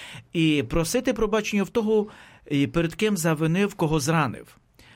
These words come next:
Найбільша проблема і найглибша проблема — це тоді, коли людина не бачить власної провини, і власного гріха і, і вла-, власного, власного болю,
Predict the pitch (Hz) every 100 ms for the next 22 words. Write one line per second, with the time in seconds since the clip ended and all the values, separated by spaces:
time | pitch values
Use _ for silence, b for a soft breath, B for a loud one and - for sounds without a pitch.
0 | B 120 135 156 160 151 127 139 127 117
1 | 202 220 - 180 - 151 143 160 131 117
2 | 101 - 135 147 147 190 214 196 170 170
3 | 165 185 180 165 151 - 143 190 - 175
4 | 165 147 135 170 165 151 135 170 170 165
5 | 156 B B B B - 110 147 175 170
6 | 175 165 160 151 151 143 175 165 147 B
7 | B B B - 127 123 151 180 185 170
8 | 160 160 185 180 180 - 147 143 143 -
9 | - 131 123 120 113 120 147 - 147 151
10 | 196 - 220 226 - 180 185 247 262 392
11 | 196 117 85